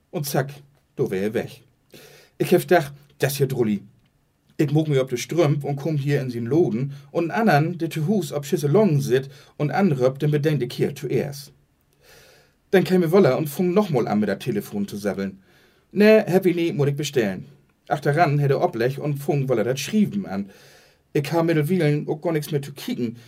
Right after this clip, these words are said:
Mein Kabel, dat hung achter ihm an der Wand, dat hab ich allang gesehen.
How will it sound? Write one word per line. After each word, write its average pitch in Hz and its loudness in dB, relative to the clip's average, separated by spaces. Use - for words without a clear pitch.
Mein 156 -4
Kabel, 143 2
dat 135 0
hung 175 -2
achter 180 -2
ihm 123 -2
an 147 0
der 160 -2
Wand, 127 4
dat 107 -2
hab 120 -6
ich 151 -2
allang 156 0
gesehen. 143 2